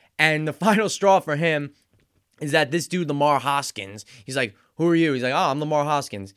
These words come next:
He's like, "Yep, you're gonna need a lot more than that. Like, what?" And then he's like, pretty much says he, he's John Walker's sidekick. His name's Battlestar. So,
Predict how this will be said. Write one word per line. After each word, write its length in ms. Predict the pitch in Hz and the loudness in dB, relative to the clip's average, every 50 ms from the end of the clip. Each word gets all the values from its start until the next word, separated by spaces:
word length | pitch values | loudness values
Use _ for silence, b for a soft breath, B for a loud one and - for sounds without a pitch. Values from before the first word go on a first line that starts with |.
| _ _ | _ _
He's 100 | _ - | _ -6
like, 120 | 120 120 | -4 -2
"Yep, 220 | 123 151 156 147 - | 2 2 0 0 -2
you're 140 | 151 147 143 | -4 -4 -2
gonna 180 | 143 147 147 147 | -2 -2 -2 0
need 220 | 147 143 143 135 | 0 0 0 0
a 60 | 139 | 2
lot 300 | 139 147 151 - - - | 2 2 2 0 0 -4
more 220 | 151 151 151 147 135 | -4 -2 -2 -2 -2
than 100 | 139 139 | -2 -2
that. 320 | 139 139 127 113 - - | 0 0 0 0 -2 -6
Like, 240 | - 107 104 104 - | -6 -6 -6 -6 -6
what?" 400 | 120 120 123 135 131 95 - - B B B B B B B | -8 -8 -4 -2 -2 -4 -4 -8 B B B B B B B
And 160 | - 143 151 | -6 -4 -2
then 200 | 160 156 156 147 | 0 0 0 0
he's 240 | 143 156 156 143 131 | -2 -4 -6 -4 -2
like, 280 | 147 139 139 127 - _ _ _ | 0 0 0 -2 -4 _ _ _
pretty 160 | - 294 302 | 0 2 4
much 160 | 277 269 214 | 4 4 2
says 460 | - - 226 208 202 190 160 139 - - _ _ | 2 2 4 4 4 4 2 -2 -8 -14 _ _
he, 300 | - 175 190 185 175 165 | -4 -2 -2 0 0 0
he's 360 | 170 185 165 135 127 - - _ _ _ - | 0 -2 -2 -4 -8 -10 -14 _ _ _ -10
John 260 | 131 151 180 175 175 | 2 4 4 4 6
Walker's 380 | 180 180 175 170 - 156 143 - | 6 4 2 2 2 -2 -4 0
sidekick. 480 | - 160 151 151 147 - - 156 147 - | 2 2 2 2 0 0 -4 -4 -4 -4
His 180 | - 151 139 | -8 -6 -4
name's 240 | 156 160 156 143 120 | -2 -2 -2 -4 -8
Battlestar. 1000 | - _ _ 139 120 127 143 117 113 104 - - - 110 95 - - 92 - - - _ - B B B B 147 B B B B B B B B B | -12 _ _ 2 4 4 4 2 0 -6 -8 -10 -10 -10 -12 -12 -14 -14 -16 -18 -20 _ -20 B B B B -20 B B B B B B B B B
So, 640 | _ - - - 170 160 156 151 147 143 135 - | _ -14 -6 -2 0 2 2 2 2 0 0 -4